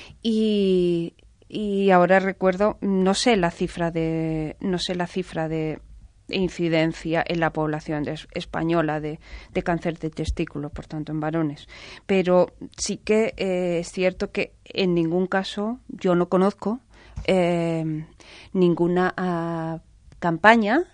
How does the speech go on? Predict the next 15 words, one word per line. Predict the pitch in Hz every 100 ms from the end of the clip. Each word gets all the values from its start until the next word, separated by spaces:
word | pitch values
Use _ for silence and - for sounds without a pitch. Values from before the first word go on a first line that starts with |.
| -
dirigida | 196 175 175 180 175 202 254 - - -
a | 170 165
los | 160 160
varones, | 165 190 254 226 311 - _ - _ _ - - -
mm, | 220 190
para | 180 190 175 196 - - - -
que | - 175
puedan | - 180 180 202
entender | 190 180 208 208 220 226 -
cómo | - 208 208 220
tienen | 220 180 180 180
que, | - 185 190 226 -
eh, | 190 180 170 165 160 156 175 - - - -
que | 196
conocer, | 185 170 - 196 185